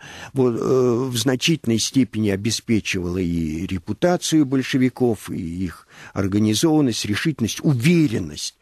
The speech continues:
что за нами наука, за нами теория,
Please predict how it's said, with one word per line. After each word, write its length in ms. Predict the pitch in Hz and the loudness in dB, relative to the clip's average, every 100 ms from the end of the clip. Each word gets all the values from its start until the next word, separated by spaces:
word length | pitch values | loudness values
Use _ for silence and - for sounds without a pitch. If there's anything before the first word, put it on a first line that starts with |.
| - - - | -20 -20 -8
что 300 | - - 110 | -8 -2 -2
за 180 | 98 127 | 2 2
нами 380 | 135 120 90 87 | 4 2 0 0
наука, 680 | 85 90 113 165 - 160 | -2 0 2 2 2 0
за 240 | 120 87 107 | 0 -2 0
нами 580 | 113 120 110 104 90 - - - | 2 2 2 2 0 -2 -12 -14
теория, 800 | - 120 110 156 180 160 151 135 | -2 2 4 4 4 4 4 2